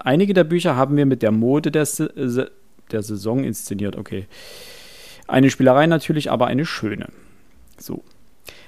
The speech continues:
Das ist der Grundgedanke dieser Liste. Und da werden wir jetzt uns mal ein paar Sachen rauspicken. Ähm,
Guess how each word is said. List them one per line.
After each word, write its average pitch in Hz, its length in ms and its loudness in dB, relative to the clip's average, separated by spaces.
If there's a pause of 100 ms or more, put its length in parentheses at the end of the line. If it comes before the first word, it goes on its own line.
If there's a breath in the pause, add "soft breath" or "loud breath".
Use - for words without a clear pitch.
(100 loud breath)
Das 117 160 -8
ist 123 80 -4
der 135 80 4
Grundgedanke 185 560 0
dieser 190 220 -2
Liste. 196 320 -2 (2000)
Und 117 800 0 (320)
da 113 460 -4
werden 127 220 -2
wir 123 80 -2
jetzt 120 180 -6
uns 117 160 -8
mal 107 80 -4
ein 104 80 -6
paar 107 220 -8
Sachen 101 220 -8
rauspicken. 135 720 -6 (880 soft breath)
Ähm, 120 600 0